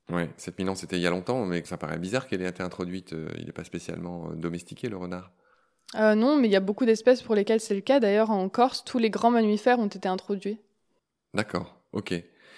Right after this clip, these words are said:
Speaker 1: Alors, on va pas trop s'étendre sur le renard parce qu'on a prévu de faire des épisodes avec l'ami Pierre Rigaud qui sort un bouquin à l'automne deux mille vingt-deux, je crois que c'est en octobre, sur le renard, après avoir fait une belle monographie sur le loup.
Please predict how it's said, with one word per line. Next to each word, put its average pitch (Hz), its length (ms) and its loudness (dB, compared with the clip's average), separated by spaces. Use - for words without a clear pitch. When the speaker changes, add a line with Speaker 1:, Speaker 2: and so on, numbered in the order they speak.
Speaker 1:
Alors, 120 300 6
on 123 100 2
va 131 120 6
pas 151 140 0
trop - 240 -2
s'étendre 156 360 2
sur 120 160 0
le 113 80 2
renard 123 280 2
parce 98 160 -6
qu'on 98 300 -2
a 92 80 0
prévu 104 220 -2
de 117 60 -6
faire 95 140 0
des 92 120 -2
épisodes 98 400 -2
avec 82 260 -4
l'ami 90 280 -2
Pierre 104 260 -2
Rigaud 98 440 -4
qui - 120 -10
sort 107 260 0
un 87 260 0
bouquin 110 380 0
à 76 100 -6
l'automne 95 320 0
deux 90 80 0
mille 90 160 0
vingt-deux, 92 360 0
je - 40 -20
crois 80 120 -12
que - 60 -16
c'est - 60 -10
en 80 100 -4
octobre, 90 440 -4
sur - 400 -10
le 73 220 -8
renard, 92 440 -2
après - 220 -10
avoir 76 220 -6
fait 87 160 -4
une 78 180 -6
belle 95 140 -2
monographie 90 560 -4
sur - 320 -6
le 85 100 0
loup. 123 200 -4